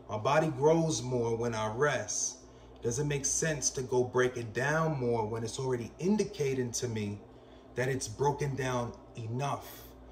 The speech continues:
It's broken down so much, it's showing signs of soreness." It's going in. It's showing signs of soreness, and it's also giving me the idea that I need to replenish,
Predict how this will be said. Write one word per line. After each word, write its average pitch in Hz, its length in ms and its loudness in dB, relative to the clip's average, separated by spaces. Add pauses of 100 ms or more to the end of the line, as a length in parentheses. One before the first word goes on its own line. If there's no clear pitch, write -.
(200)
It's 110 160 -6
broken 139 400 2
down 123 320 0
so 160 420 4
much, 127 520 -2 (260)
it's 123 180 -2
showing 180 640 4
signs 123 440 0
of 113 60 -2
soreness." 110 800 0 (580)
It's 98 100 -8
going 104 300 -4
in. 92 200 -6 (800)
It's 127 140 6
showing 185 320 10
signs 143 400 4
of 127 80 0
soreness, 120 720 2 (180)
and 120 100 -6
it's 117 160 -2
also 135 320 -2
giving 123 380 -4
me 127 120 0
the 113 180 -4
idea 113 640 -2
that 110 160 -4
I 107 100 0
need 117 260 -4
to 113 100 -6
replenish, 143 920 -2